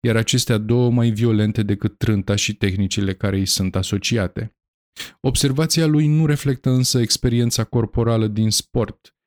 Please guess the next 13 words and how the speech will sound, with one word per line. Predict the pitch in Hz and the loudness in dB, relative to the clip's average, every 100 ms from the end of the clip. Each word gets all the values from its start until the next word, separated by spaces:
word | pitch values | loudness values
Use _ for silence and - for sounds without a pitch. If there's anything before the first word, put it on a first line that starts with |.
| - | -2
și | - | 0
este | 117 123 | 2 2
rezultată | 113 110 110 120 123 | 2 0 0 -2 0
mai | 117 113 | 0 0
degrabă | 110 113 123 120 117 | 0 0 0 0 0
din | 113 113 104 _ _ - | 0 0 -2 _ _ -2
folosirea | 120 117 - 131 113 | 2 2 2 0 0
exclusivă | 123 - - 113 - 120 107 | -2 -4 -2 0 0 0 0
a | |
privirii | 104 - 113 107 127 101 | 0 0 0 0 2 2
pentru | 92 92 92 95 | 0 -2 0 -2
a | 90 | -2
cataloga, | 101 - 101 95 90 104 | -4 -2 -2 -2 -2 -2